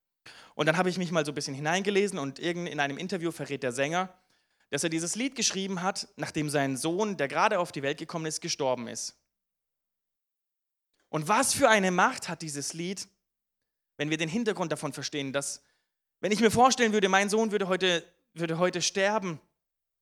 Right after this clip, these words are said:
dann möchte ich Gott erstmal nicht mehr sehen, dann will ich ihn auch nicht mehr loben. Aber er hat heute verstanden, dass Gott loben,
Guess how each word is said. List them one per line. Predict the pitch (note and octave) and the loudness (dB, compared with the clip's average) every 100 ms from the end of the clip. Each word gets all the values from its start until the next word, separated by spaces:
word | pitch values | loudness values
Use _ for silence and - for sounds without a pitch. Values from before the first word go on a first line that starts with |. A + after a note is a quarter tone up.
| _ _ _ _ _ _ _ _ | _ _ _ _ _ _ _ _
dann | D3+ | -4
möchte | E3+ E3 - | 0 0 2
ich | F3+ D#3+ - - _ _ _ _ _ | 2 2 0 -6 _ _ _ _ _
Gott | - E3 | -2 0
erstmal | F3+ F3+ G3+ | 0 0 0
nicht | F#3 F#3+ | 0 0
mehr | F3 | 0
sehen, | E3 F3 | 0 -2
dann | C3+ B2+ | -2 -2
will | D3+ | -4
ich | D#3+ | -4
ihn | D3+ | -4
auch | D3+ | -4
nicht | D#3+ E3+ | -6 -4
mehr | D3+ | -2
loben. | D3 C#3+ - _ _ _ _ _ _ _ _ | -2 -4 -8 _ _ _ _ _ _ _ _
Aber | - E3 | 0 2
er | B3+ C4+ | 4 4
hat | B3+ | 4
heute | A3+ A3 | 4 2
verstanden, | G#3 D#3+ - D3+ C#3+ - G3+ - _ _ _ _ _ _ _ _ _ _ _ _ _ _ _ _ _ _ _ _ | 2 0 2 2 0 -2 -6 -8 _ _ _ _ _ _ _ _ _ _ _ _ _ _ _ _ _ _ _ _
dass | D#3 - | -2 2
Gott | G3 F#3+ | 2 4
loben, | G3+ F#3+ F#3 D#3+ | 4 4 2 -6